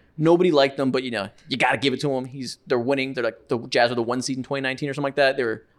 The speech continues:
obviously worthy of respect. You can hate on him, but you can only do so much to discredit him. Then the Terrence Mann thing happened where the game plan was leave him open. He hit a million threes, and people just decided that was Rudy Gobert's fault. They were just like, "You got shit on by Terrence Mann."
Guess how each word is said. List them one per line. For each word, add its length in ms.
obviously 640
worthy 320
of 60
respect. 460
You 100
can 80
hate 200
on 140
him, 100
but 180
you 80
can 100
only 140
do 60
so 260
much 160
to 60
discredit 340
him. 180
Then 340
the 120
Terrence 260
Mann 180
thing 120
happened 420
where 140
the 240
game 160
plan 140
was 100
leave 120
him 60
open. 340
He 140
hit 80
a 40
million 240
threes, 320
and 100
people 160
just 120
decided 400
that 80
was 80
Rudy 140
Gobert's 280
fault. 300
They 100
were 120
just 160
like, 200
"You 80
got 340
shit 240
on 140
by 100
Terrence 300
Mann." 300